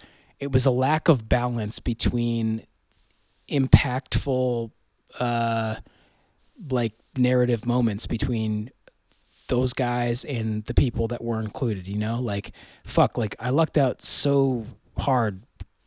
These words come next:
catching Braden in Toronto. Like, I can't imagine what the film would have been like if I had, if he hadn't been in Toronto that day. Um, and I just happened to interview him in this really noisy street, like, next to the fucking venue, which we basically had to hire a sound guy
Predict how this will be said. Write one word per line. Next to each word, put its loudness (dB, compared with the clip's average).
catching 0
Braden 2
in -2
Toronto. -4
Like, -6
I -6
can't -4
imagine -2
what -6
the -12
film -4
would -2
have -4
been -2
like -6
if -12
I 0
had, -4
if -6
he 0
hadn't -4
been -2
in -4
Toronto -4
that -8
day. -8
Um, -4
and -2
I 0
just -2
happened -2
to -6
interview -2
him -4
in -4
this -4
really -2
noisy -2
street, 0
like, -10
next -4
to -2
the -6
fucking -4
venue, -2
which -2
we 0
basically -2
had -6
to -8
hire -6
a -4
sound -2
guy -8